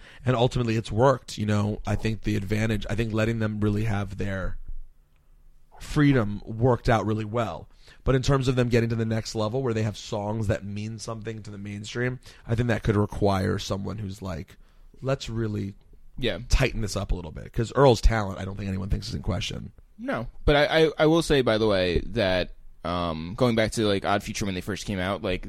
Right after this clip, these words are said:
Speaker 2: their live performances might be some of, like, the best shows I've ever seen, like, ever, ever been to. Like,
Speaker 1: Well, like,
Speaker 2: those
Speaker 1: pure energy-wise.
Speaker 2: That was crazy. Like,
Speaker 1: Yeah.
Speaker 2: that was just, like, totally unlike anything I'd ever been to.
Speaker 1: Yeah.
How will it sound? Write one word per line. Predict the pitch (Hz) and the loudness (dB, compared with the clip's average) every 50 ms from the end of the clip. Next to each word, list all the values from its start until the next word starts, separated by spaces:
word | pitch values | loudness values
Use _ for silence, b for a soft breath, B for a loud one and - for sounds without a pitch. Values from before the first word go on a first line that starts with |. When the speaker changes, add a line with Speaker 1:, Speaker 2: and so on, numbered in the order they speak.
| 98 107 107 | -10 -4 2
Speaker 2:
their | 120 113 113 123 | 6 10 10 10
live | 127 110 104 98 104 104 | 10 10 8 4 4 2
performances | - 107 101 - - 95 98 107 113 113 - 143 143 143 139 143 - - - - - - - - - - - | 0 -2 -6 -4 -2 -2 0 0 -2 -2 -2 -2 -2 -2 -2 -4 -8 -12 -14 -16 -20 -20 -20 -20 -20 -16 -8
might | - 117 113 104 101 95 - | -4 0 2 2 2 2 0
be | - 104 95 90 90 87 73 - - - - - - | -2 -2 -2 -2 -4 -6 -6 -10 -14 -20 -20 -20 -12
some | - - 135 113 101 | -6 -2 -2 -2 -2
of, | 101 80 | -2 -2
like, | 98 92 92 - | -2 -2 -2 -2
the | - 107 | -4 -4
best | 92 110 98 92 - - | -2 0 -2 -2 -4 -4
shows | - - 117 95 92 85 | -2 0 2 2 2 0
I've | 92 | -2
ever | 92 82 73 78 | -4 -4 -4 -6
seen, | - - 80 67 50 55 64 65 156 - | -6 -6 -8 -8 -8 -10 -10 -10 -6 -2
like, | 110 104 98 | -2 0 0
ever, | - 110 110 113 110 92 58 | 0 0 2 2 2 2 2
ever | 76 95 82 85 | 0 -2 -2 -2
been | - 92 90 82 78 | -2 -2 -2 -2 -6
to. | - - | -8 -6
Like, | 69 82 90 - | -4 -4 -2 2
Speaker 1:
Well, | - 113 | 4 4
like, | 110 | 4
Speaker 2:
those | 117 117 | 4 4
Speaker 1:
pure | - - 143 131 | 4 4 6 6
energy-wise. | 120 120 120 113 - 110 104 98 98 95 95 101 - - - - | 6 6 6 8 8 8 6 4 0 -4 -6 -8 -10 -8 -2 2
Speaker 2:
That | 120 113 117 | 4 4 4
was | 113 98 - | 2 0 -2
crazy. | - - - - - 117 101 92 85 80 - - 50 - - | -6 -8 -10 -8 -4 -4 -2 -2 -2 -4 -6 -10 -12 -8 -2
Like, | - 110 | 0 2
Speaker 1:
Yeah. | 120 113 127 | 4 6 6
Speaker 2:
that | 131 135 | 6 6
was | 139 135 123 | 6 4 2
just, | 127 117 | 2 2
like, | 123 113 101 | 2 0 2
totally | - - 139 131 127 123 - | 4 4 6 6 6 4 4
unlike | 110 113 107 101 98 - - | 2 0 0 -2 -2 -4 -4
anything | 104 117 104 101 - 113 98 | -6 -2 -2 -2 -2 -2 -2
I'd | 92 90 | -2 -2
ever | 80 76 71 | -2 -2 -4
been | 71 76 71 69 | -6 -6 -6 -8
to. | 69 - - - | -8 -8 -6 0
Speaker 1:
Yeah. | - 131 120 95 | 4 4 4 4